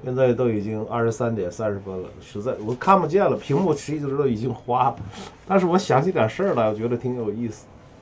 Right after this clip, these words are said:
啊。嗯，就是这个谈论上野千鹤子啊，谈论这个，那个叫戴，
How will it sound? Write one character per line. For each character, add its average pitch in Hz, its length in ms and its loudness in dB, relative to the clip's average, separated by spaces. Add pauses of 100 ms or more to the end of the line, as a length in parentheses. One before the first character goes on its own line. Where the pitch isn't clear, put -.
(180)
啊。 82 220 -8 (1040)
嗯， 117 720 0 (1700)
就 220 140 2
是 196 300 10
这 202 180 -2
个 139 320 6
谈 120 260 6
论 139 460 6
上 170 240 4
野 117 80 4
千 165 240 2
鹤 170 200 2
子 113 300 -4
啊， 71 360 -6 (2000)
谈 120 240 4
论 135 440 6
这 131 180 2
个， 87 560 -4 (960)
那 143 100 -4
个 135 140 4
叫 135 100 4
戴， 135 320 2